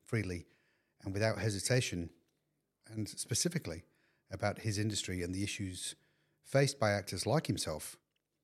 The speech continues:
who are from the third culture. It was both fascinating and surprising to learn of the issue where the likes of Harry doesn't fit into any specific category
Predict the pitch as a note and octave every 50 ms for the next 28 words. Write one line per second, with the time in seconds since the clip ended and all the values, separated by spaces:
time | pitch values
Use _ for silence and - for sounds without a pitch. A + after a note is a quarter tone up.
0 | _ _ - - G#2+ G#2+ G2+ G2 - - G#2+ G2+ F#2+ F#2 F2+ F#2+ F#2+ F#2 F#2 -
1 | - - A#2 G#2 G2 F#2 - - - B2+ - - - F#2+ D#2+ - _ _ _ _
2 | _ _ _ _ _ _ _ _ _ _ _ _ _ _ _ _ _ _ _ _
3 | _ _ _ _ _ _ _ _ _ _ _ - A#2+ A#2+ A#2 - - B2+ - -
4 | - F#3 F3 - D#3+ C3 A#2 A2+ - - G2+ G2 A#2+ C#3 C3+ - - - B2 A2+
5 | A2 F#2+ G2 G2 F2+ - G#2 G#2 A2 C3+ D3 D3 C3+ A#2 G#2 F2 G2+ A#2 A#2+ G#2
6 | - - G#2+ G2+ F#2+ F#2 - - _ _ _ _ _ _ _ _ _ - G#2+ G#2+
7 | G#2+ G#2+ A#2+ C3+ - - - - - - A#2 G#2+ G#2 G2 B2 A2 G#2+ F#2 - -
8 | - E3+ E3 - - G2 G2 - - G#2 G2+ G#2+ G#2 G2 - - - G#2 - -
9 | - F#2 - - - C3 C#3+ - - F#2+ - F2 D2+ -